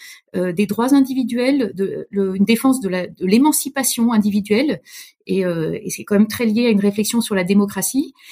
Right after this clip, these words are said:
Et puis c'est aussi, euh, ben, des modèles économiques absolument insoutenables, un capitalisme financiarisé,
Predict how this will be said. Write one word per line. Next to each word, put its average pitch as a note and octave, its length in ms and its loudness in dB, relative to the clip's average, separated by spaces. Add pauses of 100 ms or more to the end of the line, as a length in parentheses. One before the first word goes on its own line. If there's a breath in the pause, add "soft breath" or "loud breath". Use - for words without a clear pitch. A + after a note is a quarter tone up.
(320 loud breath)
Et A3+ 120 2
puis C#4+ 200 -2
c'est A#3+ 260 0
aussi, D4 640 0
euh, F#3+ 320 2
ben, G3+ 160 2
des G#3 140 2
modèles A3 320 4
économiques G#3 560 2
absolument G#3 420 2
insoutenables, G#3+ 880 0
un A#3 120 2
capitalisme A3+ 760 0
financiarisé, A#3 1000 0